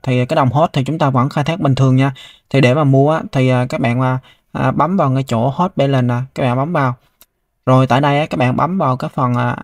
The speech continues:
app nè. Rồi tiếp theo các bạn bấm vào cái hot pass nha. Đây là các bạn bấm vào option nè. Thì lúc trước nó bán cho chúng ta cái đồng Uwon coin nha các bạn. Thì cái đồng Uwon coin này á,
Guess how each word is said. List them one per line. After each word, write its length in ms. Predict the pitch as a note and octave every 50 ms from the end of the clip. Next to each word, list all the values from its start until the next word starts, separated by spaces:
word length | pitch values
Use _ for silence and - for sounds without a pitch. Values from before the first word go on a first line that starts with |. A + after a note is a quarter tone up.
| - _
app 260 | - E3 F3+ - -
nè. 120 | D#3+ C#3 B2 - - _ - _ _ _
Rồi 240 | C#3 C3+ C3 C3 C3+
tiếp 100 | C3+ F3 -
theo 140 | F#3 D#3+ D3+
các 80 | E3+
bạn 160 | D3 B2 A#2
bấm 140 | C3+ D3 F3
vào 220 | F#3 D#3+ C#3 C3+ C3+
cái 300 | - D3+ D3+ D#3 F3 F3+
hot 180 | F3+ F#3 F3+ - F3
pass 180 | F3+ F#3+ A3+
nha. 180 | F#3 D#3+ D3 C#3+ - _ _ _ _ _ _ _ _ _ _ _ _ _ _ _ _ _ _ _ _ _ _ _ _ _
Đây 100 | C#3 C#3
là 80 | C3 C3
các 100 | D#3 D#3+
bạn 180 | C#3 B2+ C3
bấm 160 | C#3 D#3+ F#3
vào 280 | F3+ D3+ C3 B2 B2 - -
option 300 | - - - C#3 B2+ A#2+
nè. 80 | A#2+ A#2+ - - _ _ _ _ _ _ _ _ _ _ _ _ _ _ _ _ _ _ _ _ _ _ _ _ _ _ _ _ _ _ _ _ _ _ -
Thì 140 | C#3 C3+
lúc 160 | C3 C#3+ D#3+ -
trước 180 | - F#3 F#3+ G3
nó 80 | F#3
bán 240 | F3 F3 E3+ F#3 G#3
cho 120 | G#3 D#3+
chúng 160 | D3+ E3 E3+ F3
ta 100 | G3 -
cái 120 | - E3+
đồng 200 | D#3 C3 B2+ B2
Uwon 540 | - - D#3 D3+ C#3+ D3+ D#3 D3+ D3+ D3 C#3+
coin 240 | C3 D3 D3 D3 D3
nha 80 | D3+
các 60 | -
bạn. 180 | C#3+ B2+ B2+ C3
Thì 120 | - C3+
cái 100 | C3 D#3+
đồng 140 | E3 D3+ B2
Uwon 400 | - D3 D3 C#3+ D3 D3 D3 D3 C#3+
coin 280 | - D3 C#3+ C#3+ C#3+
này 100 | C#3 B2+
á, 140 | B2 C#3